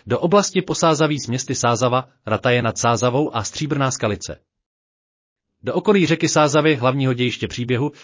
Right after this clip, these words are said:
se už několik let vydávají příznivci putování společně s hlavním hrdinou Jindřichem a pátrají po tom, jak se krajina a architektura proměnily v čase.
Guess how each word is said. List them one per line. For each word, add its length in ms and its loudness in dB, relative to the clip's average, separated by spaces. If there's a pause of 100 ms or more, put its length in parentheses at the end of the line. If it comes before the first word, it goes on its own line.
se 140 -2
už 160 -4
několik 380 0
let 160 2
vydávají 480 2
příznivci 540 -4
putování 540 0
společně 480 -2
s 60 -8
hlavním 320 -2
hrdinou 380 -2
Jindřichem 540 -2
a 100 -2
pátrají 480 0
po 120 -4
tom, 260 0 (200)
jak 140 -4
se 140 -2
krajina 400 0
a 120 -4
architektura 640 -2
proměnily 480 -2
v 60 -10
čase. 380 -6